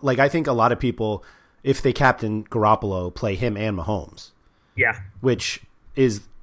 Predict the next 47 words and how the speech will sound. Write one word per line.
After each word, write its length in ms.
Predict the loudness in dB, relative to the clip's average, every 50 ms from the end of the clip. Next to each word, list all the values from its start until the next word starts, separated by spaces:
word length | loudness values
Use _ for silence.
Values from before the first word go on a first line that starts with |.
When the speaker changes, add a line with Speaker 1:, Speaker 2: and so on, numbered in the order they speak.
| -14 -6
Speaker 1:
I 80 | -2 0
mean, 100 | 2 4
that's 220 | 4 4 4 6
like 160 | 4 2 4 2
a 60 | 2
recipe 500 | 2 2 2 0 -2 -6 -4 -4 -4 -4
for 240 | -4 -4 -4 -2 -2
a 40 |
high-scoring 520 | 0 0 0 0 0 -4 -6 -6 -6 -6 -6
game. 240 | -8 -10 -12 -12 -12
Like, 160 | -12 -8 -6
that's 260 | -6 -6 -4 -2 0
Speaker 2:
It 160 | 2 2 2
is. 100 | 2 0
I 40 | -4
mean, 120 | -2 -2
if 100 | -4 -2
you 100 | -4 -6
think, 200 | -4 -4 -4 -4 -4
if 100 | -8 -4
you 80 | -4
think 160 | -4 -4 -6 -6
shootout, 420 | -8 -6 -2 0 0 0 0 -2
you 80 | -4 -8
think 280 | -6 -6 -8 -8 -10
thirty-five, 880 | _ -6 -2 -2 0 -2 -2 -4 -6 -4 0 0 2 2 2 0 -2 -4
thirty-one, 840 | -8 -6 -4 -4 -4 -4 -6 -8 -8 -8 -6 -4 -2 -2 -2 -2 -2
and, 220 | -4 -6 -8 -8
you 80 | -6 -6
know, 160 | -4 -4 -4
the, 100 | -6 -8
maybe 300 | -8 -6 -2 0 0 0
the 80 | 0 -2
Chiefs 240 | -4 -6 -6 -4 -2
get 140 | -2 -2
up 140 | -2 0 -2
a 20 | -2
little 120 | -2 0
bit, 100 | -2 -2
the 40 | -2
forty-niners 200 | -2 -4 -2 -2
have 80 | -4
to 60 | -6 -4
pass. 360 | -2 0 2 2 0 -2 -4
I 40 | -6
think 180 | -8 -6 -2
that 160 | -2 -2 -2